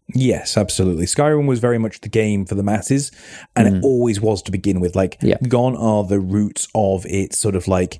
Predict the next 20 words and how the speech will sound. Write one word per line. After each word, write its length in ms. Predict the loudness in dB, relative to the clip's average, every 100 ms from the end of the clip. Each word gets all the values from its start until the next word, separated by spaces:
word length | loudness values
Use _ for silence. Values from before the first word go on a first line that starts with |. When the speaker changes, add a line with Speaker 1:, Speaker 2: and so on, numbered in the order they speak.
| -20 -20 -20 -8
Speaker 1:
quite 300 | 0 0 0
nerdy 600 | 0 2 4 2 0 -2
tabletop 800 | -2 0 0 -2 -2 -2 -2 0
Speaker 2:
Yeah. 40 |
Speaker 1:
role-playing 680 | 2 4 2 0 0 -2 -4 -8 _ -20 -20 -14
history, 720 | -6 0 0 0 -2 0 -2 -6 -12 0
Speaker 2:
Yeah. 100 | 2
Speaker 1:
and 140 | 2 2
here 360 | 2 2 2
is 220 | 2 0
the 260 | 0 0 0 -6 -14 -2
big 340 | 0 2 -2 -4
action 440 | -4 -4 0 0 2
set 320 | -2 -4 -2
pieces 380 | -4 0 0 0
of 340 | 0 -2 -2
pure 520 | -6 -2 0 2 0
escapist 520 | -2 -2 -2 -2 -4 -2
fantasy. 600 | -2 -2 -6 -8 -12 -12 0
Speaker 2:
Exactly. 720 | 2 2 0 0 -2 0 -2